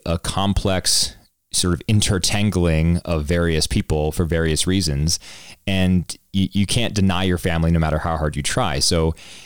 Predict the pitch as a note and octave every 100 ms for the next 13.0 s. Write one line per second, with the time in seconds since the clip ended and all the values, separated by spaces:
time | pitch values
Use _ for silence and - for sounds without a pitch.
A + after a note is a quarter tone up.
0 | - G#2+ - D3+ C3+ A#2+ G2+ F#2+ G#2 G2
1 | F#2 F2+ F2+ - - F#2+ F2 E2 E2+ F#2
2 | F2+ E2 G#2 B2+ F2+ D#2+ E2+ C#2+ C#2+ D#2+
3 | G2 - - _ _ G2 F2 E2 E2 E2
4 | - F#2+ E3+ B2 G#2 F#2 F2 F2+ E2 D2
5 | D2 D#2+ D#2 D2 C2+ B1 E2+ A2 - _
6 | _ - A#2+ A#2+ A#2+ A#2+ A2 G#2 F#2+ G2
7 | F#2+ F2 E2 D#2+ _ _ - F#2 E2 D#2+
8 | - - E2+ D#2 - A2+ G2 F#2+ - F2
9 | F2 - F2+ E2+ E2 F2 F2+ F2+ F2+ -
10 | G2+ F#2 E2+ E2 D#2 D#2+ - _ _ _
11 | G#2+ A#2 A2+ F#2+ F#2 G#2+ F#2+ - F2+ -
12 | G2 D2+ - - F#2 D2 C#2 G#2+ G2